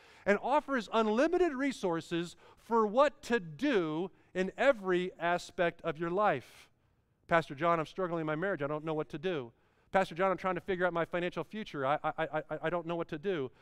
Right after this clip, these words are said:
Pastor John, I, I'm trying to raise my children to become incredible human beings. I, I don't know what to do." Well, friends, everything that we need to do in this life is covered by the Word of God. It's, it's, it's the, it's the manual for how we are to live. And when you take,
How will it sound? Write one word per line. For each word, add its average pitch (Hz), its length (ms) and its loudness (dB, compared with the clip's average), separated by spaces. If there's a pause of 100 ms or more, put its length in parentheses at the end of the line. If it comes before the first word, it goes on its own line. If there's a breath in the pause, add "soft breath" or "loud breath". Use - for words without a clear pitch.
(160 soft breath)
Pastor 185 320 0
John, 185 260 -2
I, 170 140 2
I'm 160 80 -2
trying 190 260 0
to 165 80 -4
raise 185 240 0
my 175 140 -2
children 180 320 -4
to 151 80 -8
become 165 280 -6
incredible 170 520 -4 (240 soft breath)
human 196 280 -2
beings. 175 320 -2
I, 156 160 0
I 160 80 2
don't 165 220 -4
know 180 140 0
what 170 160 -2
to 165 100 -8
do." 196 240 -2 (240 loud breath)
Well, 165 80 -8
friends, 220 320 0
everything 220 560 0
that 190 160 4
we 196 140 0
need 208 160 -2
to 185 40 -2
do 202 220 -2
in 190 80 0
this 190 160 -2
life 180 260 4
is 160 140 -6
covered 170 460 0
by 151 140 6
the 147 100 2
Word 180 420 0 (320 soft breath)
of 151 160 -4
God. 160 340 4 (440)
It's, 202 220 0
it's, 196 180 -2
it's 190 160 -2
the, 208 180 -2
it's 190 120 -4
the 202 100 0
manual 214 360 0
for 196 180 -2
how 208 200 4
we 214 160 0
are 208 120 2
to - 140 -4
live. 220 220 2
And 180 140 0
when 214 100 0
you 285 140 -4
take, 240 240 2